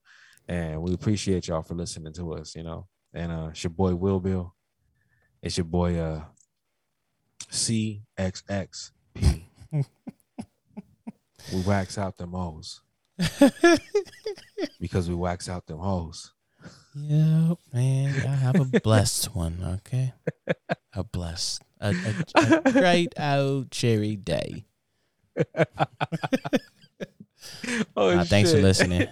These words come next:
Speaker 2: Uh, make sure y'all rate, subscribe, you know, all that good stuff. Um, share, you know. Share it to your, your peeps, man. Let, let's, let's get it popping, man. You know what I'm saying? We only grow with,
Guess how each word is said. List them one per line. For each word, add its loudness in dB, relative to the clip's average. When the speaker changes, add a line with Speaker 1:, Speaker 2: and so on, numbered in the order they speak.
Speaker 2:
Uh, 2
make 2
sure 0
y'all 2
rate, 4
subscribe, 0
you -8
know, -2
all 2
that 0
good 0
stuff. 0
Um, -6
share, 2
you -2
know. -2
Share 0
it -2
to -4
your, 0
your 0
peeps, -2
man. -4
Let, -14
let's, -8
let's -6
get -4
it -6
popping, -2
man. -6
You -10
know -4
what -4
I'm -6
saying? -8
We 4
only 8
grow 4
with, 2